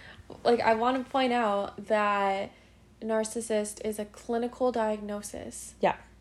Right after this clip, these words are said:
Speaker 1: An energy vampire is a term to explain a certain act of behaviors. So we are not diagnosing anyone. We are not trained. We're not doctors. We're not psychologists, psychiatrists. But
Speaker 2: Hundred
Speaker 1: in
Speaker 2: percent.
Speaker 1: our humble opinion,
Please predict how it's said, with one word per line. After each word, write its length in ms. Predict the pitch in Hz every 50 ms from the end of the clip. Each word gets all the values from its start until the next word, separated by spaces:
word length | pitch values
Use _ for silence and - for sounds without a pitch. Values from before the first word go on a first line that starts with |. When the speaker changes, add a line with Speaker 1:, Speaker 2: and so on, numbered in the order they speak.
| - 214
Speaker 1:
An 60 | 208
energy 340 | 220 247 277 285 262 285 269
vampire 520 | - 247 240 240 - 240 240 240 240 233
is 120 | 233 214
a 40 | 214
term 800 | 208 - - - - 262 262 262 262 262 269 269 269 269 269 277 - - - - - -
to 120 | - - 220
explain 580 | 214 - - - 226 226 226 226 226 226 220 -
a 80 | 226
certain 300 | 214 - 214 208 208 214
act 240 | 214 208 208 208 -
of 80 | 208 -
behaviors. 720 | 214 196 202 240 247 226 240 240 233 233 240 240 240 - - - - - - - - -
So 500 | - - - 226 214 208 208 208 - - - - - - - - - 220 - - - - - - - - - - - - - - -
we 200 | - 226 240 226
are 60 | 226
not 340 | 220 226 226 190 214 208 -
diagnosing 960 | 220 214 220 226 226 226 220 226 220 214 214 214 214 - - 220 214 208 208
anyone. 520 | 196 190 185 190 190 190 190 202 214 214 208
We 80 | 220 202
are 60 | 202
not 280 | 196 190 190 196 - -
trained. 640 | - - - 202 190 190 190 190 196 214 240 262 -
We're 200 | 233 214 202 196
not 240 | 190 190 208 220 -
doctors. 500 | 226 202 196 190 - - 208 208 208 208
We're 80 | 202
not 160 | 196 196 196
psychologists, 560 | - 233 - - 214 202 202 202 202 208 202 -
psychiatrists. 920 | 208 208 - - 196 190 190 185 185 - 190 196 214 - - - - - - - - - - - - - - - - - - -
But 120 | 220 220
Speaker 2:
Hundred 120 | 202 190
Speaker 1:
in 60 | 196 196
Speaker 2:
percent. 180 | - 196 190
Speaker 1:
our 420 | 208 220 220 220 220 220 220 226 226
humble 440 | 220 - - 240 226 220 226 226 220
opinion, 640 | 214 214 - 226 214 202 190 190 196 190 190 208